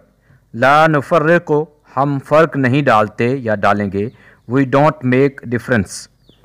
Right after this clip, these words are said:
बेमिसल, की तरह, like।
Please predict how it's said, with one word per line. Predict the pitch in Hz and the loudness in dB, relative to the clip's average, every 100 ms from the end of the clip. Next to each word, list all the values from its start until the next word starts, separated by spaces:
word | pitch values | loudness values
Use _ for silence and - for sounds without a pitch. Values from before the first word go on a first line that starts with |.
| _ _ | _ _
बेमिसल, | 107 127 135 175 180 180 185 _ _ _ _ - | -2 2 4 4 2 -4 -8 _ _ _ _ -2
की | 185 | 0
तरह, | - 131 123 151 - _ _ _ | 2 4 4 0 -4 _ _ _
like। | 107 120 139 131 - - | -4 2 4 2 -4 -16